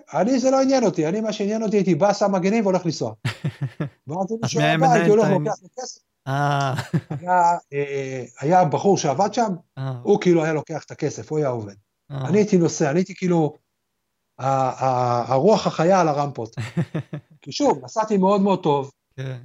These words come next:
Speaker 1: אה, הייתי ברמה מאוד גבוהה,
Speaker 2: כן.
Speaker 1: אה, התחילו לנסוע אנשים גם טוב, כן? גיא ניס היה מאוד טוב כבר, וליאור דבש היה טוב,
Speaker 2: כן.
Speaker 1: ורונן, ויוסי שאול כבר התחיל להיות מאוד טוב.
Speaker 2: כן.
Speaker 1: נזכרתי בזה שבני סיפר שהם נסעו למונסטר,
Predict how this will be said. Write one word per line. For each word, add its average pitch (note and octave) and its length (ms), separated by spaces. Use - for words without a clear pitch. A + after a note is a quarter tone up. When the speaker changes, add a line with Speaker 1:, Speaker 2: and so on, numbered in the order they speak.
Speaker 1:
אה, C3+ 540
הייתי E3 220
ברמה D3+ 360
מאוד D3+ 260
גבוהה, A2+ 380
Speaker 2:
כן. C3 80
Speaker 1:
אה, B2 200
התחילו F#3 340
לנסוע F#3+ 260
אנשים F3+ 300
גם A3+ 240
טוב, C3 200
כן? F3+ 260
גיא C3+ 120
ניס E3+ 340
היה D#3+ 140
מאוד D#3 180
טוב D3 200
כבר, C#3+ 380
וליאור B2 460
דבש F#3 280
היה F#3 120
טוב, F3 280
Speaker 2:
כן. C3 140
Speaker 1:
ורונן, D#3 720
ויוסי D3+ 320
שאול G3+ 340
כבר E3 160
התחיל D#3 240
להיות F3 220
מאוד D#3+ 220
טוב. D#3 240
Speaker 2:
כן. C3 160
Speaker 1:
נזכרתי B2+ 420
בזה A#2+ 220
שבני A#2+ 560
סיפר B2+ 380
שהם A#2+ 220
נסעו B2 280
למונסטר, A#2 760